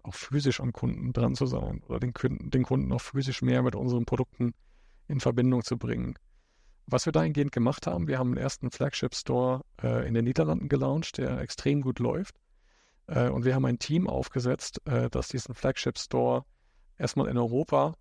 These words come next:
einige Male kopieren soll, in den größten Städten. Äh, aber am Ende ist es etwas, was, was mehrere hundert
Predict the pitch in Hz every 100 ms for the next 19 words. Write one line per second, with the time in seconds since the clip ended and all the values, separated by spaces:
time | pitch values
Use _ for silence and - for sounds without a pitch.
0 | - 131 135 131 127 123 - 123 - 127
1 | 123 120 71 - - 127 127 123 - 131
2 | - 156 147 147 _ _ _ - _ -
3 | 123 123 - 123 120 123 139 127 127 131
4 | 139 - 123 - 120 - 123 127 123 117
5 | 135 131 117